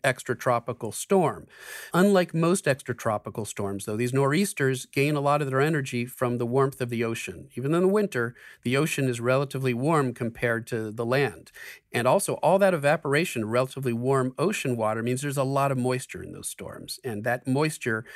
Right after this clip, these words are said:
is converted into massive snowfalls. So there's now some emerging science that suggests that warmer oceans,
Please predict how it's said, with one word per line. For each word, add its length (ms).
is 160
converted 560
into 180
massive 460
snowfalls. 800
So 160
there's 200
now 180
some 200
emerging 460
science 540
that 140
suggests 600
that 240
warmer 400
oceans, 520